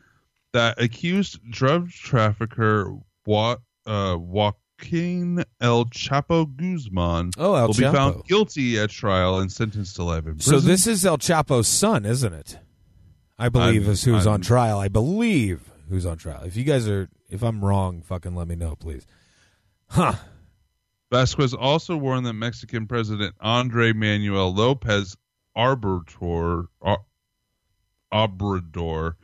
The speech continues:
Speaker 1: would suffer from health issues as a result of working too hard.
Speaker 2: Aw.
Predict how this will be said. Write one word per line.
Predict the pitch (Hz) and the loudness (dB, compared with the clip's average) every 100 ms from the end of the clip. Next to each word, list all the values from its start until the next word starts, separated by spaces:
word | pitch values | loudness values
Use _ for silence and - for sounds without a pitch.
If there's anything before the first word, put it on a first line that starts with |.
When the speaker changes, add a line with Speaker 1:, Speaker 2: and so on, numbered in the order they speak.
| _ _ _ _ | _ _ _ _
Speaker 1:
would | 131 120 | -4 -4
suffer | - 175 180 185 | -2 -2 0 -4
from | - 147 | -4 -4
health | 135 165 165 131 | 0 0 0 -6
issues | 113 113 104 | -8 -8 -8
as | 107 104 | -6 -4
a | 107 | -4
result | 101 98 110 107 | -4 -2 -2 -2
of | 101 104 | -4 0
working | 156 - 98 | 0 0 -6
too | 90 92 78 | -4 -4 -2
hard. | 82 71 76 85 | -2 -2 -4 -6
Speaker 2:
Aw. | 196 131 160 | 2 4 2